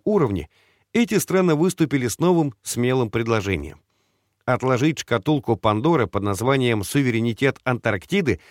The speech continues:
в долгий ящик, чтобы с ней разбирались какие-то другие бедолаги. Справедливости ради отмечу, что в договоре об Антарктике пятьдесят девятого года постановили, что континент должен использоваться только для мирных целей.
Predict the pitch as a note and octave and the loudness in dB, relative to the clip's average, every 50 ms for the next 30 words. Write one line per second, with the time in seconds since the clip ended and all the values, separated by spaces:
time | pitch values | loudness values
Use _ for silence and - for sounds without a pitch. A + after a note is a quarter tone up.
0 | _ _ - C#3 E3+ F#3 A#3 A3+ G#3+ F3+ E3+ F3+ E3 C#3 A2 F#2 E2+ - - - | _ _ -4 -2 0 0 0 0 0 0 -2 -2 0 0 0 0 -2 -4 -8 -10
1 | - _ _ _ _ - _ - - - - D#3+ D3 C3+ - - D#3 D3+ C#3 B2 | -12 _ _ _ _ -20 _ -14 -6 0 0 2 2 2 0 2 2 2 2 2
2 | B2 G#2+ G2+ B2 B2 C3 E3+ D3+ C3+ A2 - - B2+ A2+ - G3+ G3 F3 - D#3 | 0 0 0 0 2 2 2 2 0 -2 -2 -2 -4 -2 -2 -2 -2 0 2 2
3 | D3+ C3+ A2 - - F#3+ G3 G#3+ G#3 F#3+ C#3 B2 A#2+ A2+ A2 G#2 F#2 A2 G2+ G2 | 0 0 0 -4 -8 -4 -2 0 0 0 0 -2 -2 0 0 0 -2 0 0 2
4 | F#2 F2+ E2+ D#2+ C#2+ - - - _ _ _ _ _ _ _ _ _ _ _ _ | 0 0 0 -4 -6 -10 -18 -20 _ _ _ _ _ _ _ _ _ _ _ _
5 | _ - - - - - C#3+ C#3+ C#3+ C#3+ C#3 D#3 D3+ C#3+ C#3 - - C#3+ C#3+ C#3 | _ -14 -12 -10 -2 0 2 2 2 2 2 2 2 2 0 0 0 2 2 2
6 | C3+ B2 C3 B2 A#2+ - - F3 F3+ - - A2 F2+ - - C#3 C3+ A#2 B2+ A#2+ | 2 2 2 0 0 0 2 0 0 2 0 -4 -4 -2 0 0 0 0 0 0
7 | A#2+ B2 C3 D3+ E3 D#3+ C#3 C3+ - - C3+ C3 C3 B2+ B2+ - D#3+ D3 B2+ - | 2 2 2 2 2 2 2 0 0 -2 -4 -2 -2 -2 0 0 0 0 -2 -2
8 | - B2 G#2+ - A2 - B2 B2 A#2 G#2 - C3+ B2+ B2 A#2 A2+ A#2+ A2+ G#2+ G#2 | -6 -6 -4 -4 -4 -4 -4 -4 -4 -2 -2 -2 -2 0 0 0 0 0 0 -2
9 | G2+ G2+ G#2+ D3+ F#3+ F3 E3 D3 C3 A2 - C3 B2 G2+ - A#2 A2 A2 A2 C3+ | -2 0 0 0 2 2 2 0 0 -2 -2 -4 -4 -4 -4 -4 -4 -2 -2 -2
10 | F#3 G3+ D#3+ A#2 - - _ _ _ _ _ _ - - - G#3 G3+ - - F#3 | -2 0 0 -2 -2 -4 _ _ _ _ _ _ -8 -2 0 0 0 0 -2 -2
11 | - F3+ F3+ F3 G#3 A3+ G#3+ F3+ D#3+ F#3+ G3+ F#3 D3+ D#3 D#3 C#3+ - - - G3 | -2 -2 -2 0 0 0 0 2 2 2 2 2 2 0 -2 -2 -4 -2 0 0
12 | G#3 F#3 D#3 E3 D3 C#3+ - - D3 C#3+ - A3 A#3 G3 - F#3+ F3+ D3 C#3 C#3+ | 0 2 2 0 -2 -2 -2 -2 -4 -2 0 -2 -2 -2 0 -2 -2 0 2 0
13 | C3 A#2+ B2+ D#3+ E3+ D3+ D3 D3 C3+ - - - B2 G#2+ F2 D#2 C#2+ - _ | 2 2 2 2 0 0 0 -2 -4 -4 -4 -2 0 0 0 -2 -6 -12 _